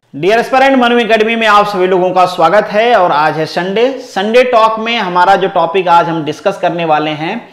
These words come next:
वो बहुत ज्यादा चर्चा में है। हालांकि इस topic पे चर्चा के अलावा और भी बहुत कुछ होना चाहिए, पर खैर ठीक है, अभी चर्चा हो रही है तो मैं कुछ और perspective आपको दिखाने की कोशिश करूंगा इस video में,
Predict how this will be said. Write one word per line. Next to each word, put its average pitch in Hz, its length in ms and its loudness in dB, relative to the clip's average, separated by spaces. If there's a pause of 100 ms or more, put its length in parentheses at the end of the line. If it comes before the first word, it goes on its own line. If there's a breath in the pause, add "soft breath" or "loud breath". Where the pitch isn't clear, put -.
(260 loud breath)
वो 208 60 2
बहुत 175 300 0
ज्यादा 175 240 2
चर्चा 151 420 -2
में 135 140 -4
है। - 280 -16 (520 soft breath)
हालांकि 269 520 2
इस - 140 -2
topic 247 340 0
पे 262 80 2
चर्चा 233 360 -2
के 214 120 -2
अलावा 214 240 0
और 190 200 4
भी 214 80 0
बहुत 208 360 -2
कुछ - 220 -4
होना 214 220 -4
चाहिए, 214 320 0
पर - 300 -10
खैर 151 280 -6
ठीक 208 280 -2
है, 226 100 2
अभी 165 280 0
चर्चा 160 400 -2
हो 196 180 0
रही 202 220 0
है 214 120 -2
तो - 140 -6
मैं 196 180 -4
कुछ 214 220 -4
और 208 240 2
perspective 196 580 -4
आपको 165 280 -2
दिखाने 156 400 -4
की 160 100 -6
कोशिश 160 340 -6
करूंगा 156 320 -4
इस 135 120 -4
video 143 280 -2
में, 233 260 -4